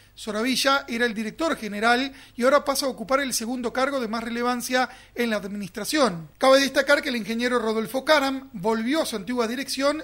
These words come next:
que es la de desarrollo productivo. El jefe comunal, Pablo Caram, viajará en las próximas horas a la capital del país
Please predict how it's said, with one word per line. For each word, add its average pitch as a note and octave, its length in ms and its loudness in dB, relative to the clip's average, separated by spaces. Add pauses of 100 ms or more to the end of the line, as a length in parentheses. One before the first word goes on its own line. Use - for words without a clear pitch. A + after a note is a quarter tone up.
que A#3+ 140 0
es A#3+ 60 0
la B3+ 120 2
de A3+ 80 -2
desarrollo G#3+ 500 -6
productivo. F#3 720 -6 (260)
El G#3 120 -8
jefe B3+ 240 -4
comunal, A#3+ 560 -2
Pablo G#3+ 380 -6
Caram, A#3 420 2 (340)
viajará C4 540 2
en G3 80 -6
las F#3+ 80 -8
próximas A#3+ 500 -6
horas C#4+ 320 2 (200)
a B3 80 -2
la A3+ 100 -2
capital A#3+ 400 -2
del B3 160 -4
país D4 420 0